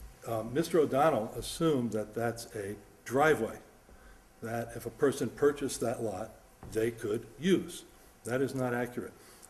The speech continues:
Um, that's why I wanna ask that, because, see, that's subject, and you can go in, uh, uh, the town, in Alfred, sorry, that is subject to a separate, uh, uh,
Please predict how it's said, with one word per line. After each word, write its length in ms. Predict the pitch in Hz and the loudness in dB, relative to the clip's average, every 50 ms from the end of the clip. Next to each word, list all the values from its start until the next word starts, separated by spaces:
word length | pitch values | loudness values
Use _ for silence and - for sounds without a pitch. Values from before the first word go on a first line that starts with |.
| - - | -16 -12
Um, 180 | 110 107 107 104 - | -10 -10 -10 -6 -4
that's 200 | 123 123 117 - | -4 -4 -2 -2
why 60 | 120 | -4
I 40 | 113 | -2
wanna 140 | 110 110 113 | -2 -2 -2
ask 140 | 117 113 - | -4 -4 -4
that, 180 | - 101 92 - | -6 -6 -6 -8
because, 220 | - - 123 117 117 | -10 -8 -8 -6 -6
see, 100 | 123 110 | -2 0
that's 280 | 107 127 165 160 - | 2 2 2 0 -2
subject, 480 | - - 151 143 135 - 123 107 95 - | -2 0 0 0 2 0 -2 -2 -2 -4
and 100 | 110 107 | -8 -8
you 60 | 117 | -8
can 160 | 113 - 107 101 | -8 -8 -6 -2
go 220 | 117 117 117 107 | 0 0 0 0
in, 160 | 98 98 95 | -2 -4 -8
uh, 360 | 92 95 92 - - - - | -10 -10 -12 -14 -18 -18 -14
uh, 180 | 98 95 90 87 - - - - | -14 -12 -12 -14 -14 -18 -16 -14
the 160 | - 92 87 | -12 -12 -10
town, 320 | - - 113 110 95 92 85 - - - - - | -10 -8 -8 -8 -8 -8 -12 -14 -20 -20 -20 -16
in 100 | 95 95 95 90 - | -16 -16 -16 -12 -10
Alfred, 300 | 110 107 98 - 95 87 | -8 -8 -8 -8 -12 -12
sorry, 220 | - - 90 90 - - - - - - - - - - - - | -10 -10 -10 -12 -12 -16 -20 -20 -20 -20 -20 -20 -20 -20 -12 -6
that 160 | - 147 156 147 | -2 0 2 2
is 160 | 139 117 - | 2 0 0
subject 540 | - 151 143 139 - - 135 120 120 120 - | 2 2 2 2 2 0 0 0 0 -2 -2
to 180 | 131 123 113 | -2 -2 -2
a 120 | 107 101 95 | -2 -4 -6
separate, 680 | - - - - 151 147 147 - - 147 143 147 - - - - - - - - - - - - | -6 -6 -2 -2 -2 -2 -2 0 2 2 2 2 0 -4 -16 -18 -20 -20 -20 -20 -20 -20 -12 -8
uh, 180 | 117 110 107 101 - - | -6 -4 -4 -4 -4 -4
uh, 220 | - 117 110 104 | -4 -4 -4 -4